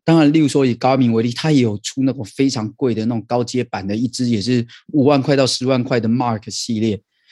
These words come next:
就算没有到那个系列，我觉得就是你如果戴了运动手表，你的生活的形态真的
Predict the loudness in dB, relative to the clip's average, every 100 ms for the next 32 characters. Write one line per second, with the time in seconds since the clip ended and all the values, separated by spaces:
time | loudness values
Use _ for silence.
0 | _ _ 0 2 2 2 0 0 2 2
1 | 2 -2 -4 -2 0 -2 -6 -4 -4 -4
2 | -6 -2 -2 -4 -10 _ 0 0 0 -2
3 | 0 2 2 0 0 0 -2 -2 -2 -2
4 | 0 2 2 0 -4 -2 -2 -2 -8 -4
5 | -4 -2 -2 2